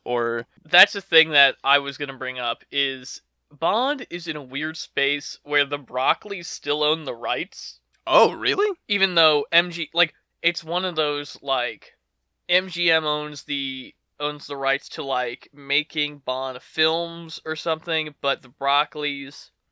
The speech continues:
Speaker 2: still own the character or some, like, it's a whole complicated thing that we might end up doing for a pop culture reference at some point when I
Speaker 1: Okay.
Speaker 2: do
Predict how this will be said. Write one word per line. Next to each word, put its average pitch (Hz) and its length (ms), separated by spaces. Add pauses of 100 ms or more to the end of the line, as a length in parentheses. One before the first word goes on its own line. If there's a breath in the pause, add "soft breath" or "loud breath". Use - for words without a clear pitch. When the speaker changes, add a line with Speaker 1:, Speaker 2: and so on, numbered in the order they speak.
(120)
Speaker 2:
still 160 320
own 151 180
the - 60
character 165 1080 (300)
or 156 200
some, 165 260
like, 156 220 (280)
it's 180 180
a 160 100
whole 190 260
complicated 160 800
thing 143 260
that 135 160
we 147 120
might 139 440
end 143 160
up 131 140
doing 135 180
for 135 160
a 123 60
pop 131 260
culture 131 280
reference 127 280
at 113 80
some 135 220
point 131 280
when 160 260
I - 20
Speaker 1:
Okay. 107 280
Speaker 2:
do 131 280